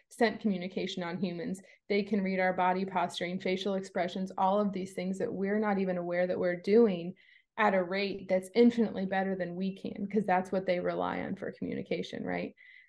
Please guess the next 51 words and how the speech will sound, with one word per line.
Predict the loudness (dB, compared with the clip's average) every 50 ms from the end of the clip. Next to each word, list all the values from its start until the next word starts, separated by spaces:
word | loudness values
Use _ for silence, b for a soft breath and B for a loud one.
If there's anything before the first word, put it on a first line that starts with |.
| B B _
And | -2 0 0 0
so | 2 4 4 4 6 4 4 4
we | 2 0 0 0
always | 2 0 0 0 -2 -4
would | -6 -6
joke | -4 0 0 0 0 0 -2
when | -2 -2 -2
we | -2 -2
work | -2 -2 -2 -2 -2 -4
with | -6 -6 -4
the | -6
chimps | -6 -2 0 0 0 0 -2 -2
that | -4 -2 0
they | 2 0 2
could | 0 -2 -4 -4
smell | -6 -4 -2 -2 0 2 2 2 2 2
how | 2 2 0 0
we | 0 -2 -4 -6
feel. | -8 -6 -4 -4 -2 -2 -4 -4 -8 b b b -4 -2
And | 0 0 0 -2 -4 -6 -6 -8 -12 _ _ _ _ -4
I | -2 -2
believe | 0 2 2 4 2 2 0
it, | -4 -8 -10 _ -6
because | -2 0 2 2 4
you'd | 2 2 2
watch | 0 0 0 0 0 -2
it, | -6 -6
you | -4 -2 -2 0
know, | 0 0 0
<laughs> | 2 4 4
if | 4 4 4
we, | 2 0 0 -2 B B B B B
if | -2 2 4
we | 4 6
were | 6 6
nervous | 4 4 2 0 0 -2 -2 -2 -2
or |
anxious | -2 0 -2 -2 -2 -2 -4 -4 -2 0
one | 0 2 2
day, | 4 4 2 2 2
no | 2 2
matter | 2 2 2 0 0 -2
how | -2 -2 0 2 2 2 2 0 -2 -4 -8 -14 _ -20 -20 _ _
chipper | -12 -2 0 0 0 2 2 2 4 4 4
and | 2 2 0
excited | -4 -6 -6 -2 0 0 2 0 0 -2 -4
we | -6 -6
tried | -2 0 0 2 2 0
to | -2
be, | -2 -2 0 0 0
they, | 0 0 0 0 0 -2 -4